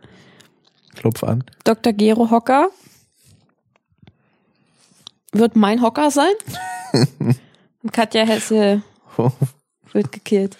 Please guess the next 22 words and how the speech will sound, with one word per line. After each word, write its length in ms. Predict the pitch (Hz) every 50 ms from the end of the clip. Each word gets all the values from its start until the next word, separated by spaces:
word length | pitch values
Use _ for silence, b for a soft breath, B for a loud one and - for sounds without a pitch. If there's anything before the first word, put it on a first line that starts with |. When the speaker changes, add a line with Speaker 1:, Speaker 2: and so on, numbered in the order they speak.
| B B B B B B B B B B B B B B _ _ _
Speaker 1:
Oh, 100 | - 110 101
die 100 | 98 101
Katja, 340 | - - 120 117 - 113 107
die 160 | 104 104 104
wird, 480 | 104 104 104 - - - - - - -
wird 200 | 123 113 104 110
erstmal 280 | 104 110 - 110 110
zur 140 | 107 - 113
Frau 240 | 110 - 104 107 113
genommen. 380 | 117 117 120 123 120 120 123 123 - _ _ _ _ _ _ _ _ _ - _ - _ _ _ _ - - - _ _ - b b b b b b b b b b b b b b b b b - _ _
Der 220 | - - - 101 104
Speaker 2:
Mhm. 20 |
Speaker 1:
Thorsten 400 | 151 220 110 107 107 - - 110
Herbst, 460 | 110 113 107 110 113 117 - - -
der 80 | 104 98
darf 180 | 104 101 101
bei 100 | - 113 110
mir 120 | 110 110
mal 140 | 110 113 107
das 160 | 104 110 -
Laub 180 | 101 98 110 -
fegen. 480 | - - 123 120 117 117 120 120 120